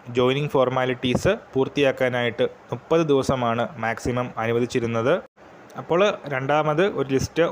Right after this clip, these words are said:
ഉണ്ടാവും, അത് സെപ്റ്റംബർ മാസത്തിൽ തന്നെ ഉണ്ടാവുമെന്നാണ് ഏറ്റവും പുതിയതായിട്ട് വരുന്ന റിപ്പോർട്ടുകൾ. അപ്പോൾ റിസൾട്ട് വരുന്ന ആ ഒരു സമയത്ത് തന്നെ നമ്മളെ ചാനലിലൂടെ നിങ്ങളെ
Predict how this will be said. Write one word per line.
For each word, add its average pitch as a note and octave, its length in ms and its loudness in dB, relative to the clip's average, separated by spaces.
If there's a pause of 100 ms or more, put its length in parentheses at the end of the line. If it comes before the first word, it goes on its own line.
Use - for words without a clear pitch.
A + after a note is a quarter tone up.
(120)
ഉണ്ടാവും, B2 380 2 (320)
അത് C#3+ 180 0
സെപ്റ്റംബർ E3+ 380 0 (100)
മാസത്തിൽ D3 380 0
തന്നെ C#3 200 0 (160)
ഉണ്ടാവുമെന്നാണ് B2 720 0 (220)
ഏറ്റവും D3 320 -2
പുതിയതായിട്ട് B2 460 2 (200)
വരുന്ന A#2 240 0 (120)
റിപ്പോർട്ടുകൾ. A#2+ 500 0 (720)
അപ്പോൾ D3 180 0 (280)
റിസൾട്ട് D#3 320 0 (100)
വരുന്ന D3 240 0 (320)
ആ C3 80 -2
ഒരു C3+ 180 -2
സമയത്ത് C#3 400 -2
തന്നെ C#3 200 -2 (260)
നമ്മളെ A#2+ 360 -2
ചാനലിലൂടെ B2+ 580 0 (460)
നിങ്ങളെ B2 280 0